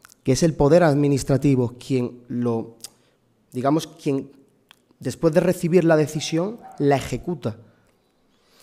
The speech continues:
Entonces, cuando finalmente, después de las Cortes de Tomar,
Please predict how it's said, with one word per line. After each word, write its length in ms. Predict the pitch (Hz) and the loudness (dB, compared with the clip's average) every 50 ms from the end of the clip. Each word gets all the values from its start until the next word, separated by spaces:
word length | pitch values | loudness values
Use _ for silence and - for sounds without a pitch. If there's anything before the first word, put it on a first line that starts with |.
| - - - _ _ _ - - - | -20 -20 -20 _ _ _ -20 -14 -10
Entonces, 560 | - 131 123 165 165 165 165 190 208 214 208 | -8 -2 2 2 2 2 2 0 0 0 0
cuando 960 | - - - 160 151 143 143 135 131 135 135 131 127 127 127 127 - - - - _ _ | -4 -8 -4 0 2 2 2 2 2 2 2 2 2 0 0 -2 -6 -10 -20 -20 _ _
finalmente, 760 | - - 131 127 131 135 139 135 139 143 143 139 143 165 180 | -14 -6 -2 0 4 4 6 6 6 4 4 2 2 2 2
después 340 | 165 156 127 - 143 127 123 | 2 0 -2 -4 -4 -4 -4
de 60 | 131 | -4
las 160 | 127 123 - | -4 -6 -8
Cortes 320 | - 139 127 117 - 131 117 | -8 -12 -12 -10 -8 -8 -8
de 140 | 123 131 123 | -6 -6 -4
Tomar, 500 | - 127 143 165 190 214 - - - | -2 0 2 2 0 0 -4 -8 -16